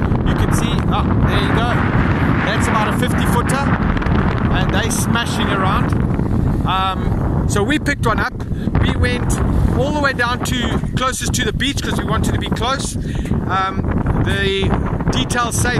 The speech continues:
three and a half meters, uh, for those redder ones. We get there and we, our keel is one point eight, and, um,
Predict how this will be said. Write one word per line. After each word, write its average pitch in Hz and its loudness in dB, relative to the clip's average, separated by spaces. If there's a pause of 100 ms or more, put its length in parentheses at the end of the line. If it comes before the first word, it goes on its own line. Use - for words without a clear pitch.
three 247 -2
and 226 -2
a 202 2
half 214 0
meters, 233 0
uh, - -2
for 196 -2
those 190 0
redder 226 2
ones. 240 0 (320)
We 202 -4
get 269 -2
there 233 -2 (300)
and 202 0
we, 208 -2
our 208 0
keel - 0
is - 0
one - 0
point - 0
eight, - 0 (500)
and, - 2
um, 180 0